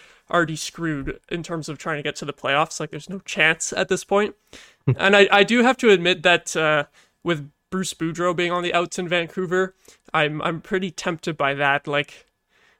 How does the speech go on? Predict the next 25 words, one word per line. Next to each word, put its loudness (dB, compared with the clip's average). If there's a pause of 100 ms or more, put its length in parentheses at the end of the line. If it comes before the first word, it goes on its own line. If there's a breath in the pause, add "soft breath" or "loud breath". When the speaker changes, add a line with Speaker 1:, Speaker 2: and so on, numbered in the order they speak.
(120)
Speaker 1:
I, 4
I'm 2
kinda 4
hoping 4
that 4
we -2
could -10
pick -6
him -2
up. 0 (400)
The -2
only 0
thing 0
is -4
that, -4 (520 soft breath)
um, -6 (340)
with -4
the 2
ownership -2
situation -4
changing -6
for -8
the -8
Sens -2
soon, -2